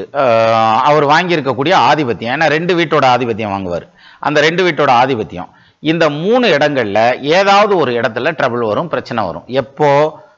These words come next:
குரு தனிச்சு நின்னு அவருடைய திசை நடந்தால், அல்லது மற்றொரு கிரகம் திசை நடத்துது, அந்த திசை நடத்துற கிரகம்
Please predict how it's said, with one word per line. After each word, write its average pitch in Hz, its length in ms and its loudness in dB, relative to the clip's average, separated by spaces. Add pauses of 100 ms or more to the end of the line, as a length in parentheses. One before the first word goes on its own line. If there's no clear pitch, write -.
(200)
குரு 160 280 0
தனிச்சு 131 360 -2
நின்னு 107 440 -6
அவருடைய 117 500 0
திசை 107 380 -6
நடந்தால், 90 600 -2 (540)
அல்லது 160 320 0
மற்றொரு 170 540 2
கிரகம் 151 520 0
திசை 143 260 0
நடத்துது, 117 580 -2 (260)
அந்த 143 240 0
திசை 151 240 0
நடத்துற 165 320 0
கிரகம் 120 480 -2